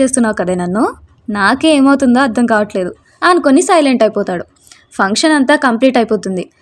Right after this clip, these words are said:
ఆ రోజంతా సిద్ధుకి థ్యాంక్ యూ చెప్పాలని ఎంత ట్రై చేసినా ఛాన్సే దొరకలేదు శైలుకి. ఎప్పుడు వెళ్ళినా ఎవరో ఒకరి దగ్గర ఉంటూనే ఉంటున్నారు. ఎలా చెప్పాలో అర్థం కాక ఆలోచిస్తూ ఉండగా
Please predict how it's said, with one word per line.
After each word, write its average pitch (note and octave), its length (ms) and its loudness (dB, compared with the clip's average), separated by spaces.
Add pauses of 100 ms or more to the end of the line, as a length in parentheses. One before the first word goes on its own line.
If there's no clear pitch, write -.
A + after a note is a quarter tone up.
(220)
ఆ A#3+ 80 4
రోజంతా E4 520 2
సిద్ధుకి B3 560 0
థ్యాంక్ G#3 360 -4
యూ D4+ 40 2
చెప్పాలని C4 560 0
ఎంత G3+ 240 -2
ట్రై C4+ 320 0
చేసినా A3 400 0 (260)
ఛాన్సే B3 500 0
దొరకలేదు C4 480 0
శైలుకి. G#3+ 520 0 (420)
ఎప్పుడు A3 320 0
వెళ్ళినా A3+ 540 0
ఎవరో E4+ 340 2
ఒకరి D#4+ 240 2
దగ్గర C4+ 300 2
ఉంటూనే A3+ 380 0
ఉంటున్నారు. G#3+ 420 0 (440)
ఎలా E4+ 320 2
చెప్పాలో C#4 320 0
అర్థం B3 280 0
కాక G#3+ 440 0 (120)
ఆలోచిస్తూ C#4 640 0
ఉండగా G#3 400 0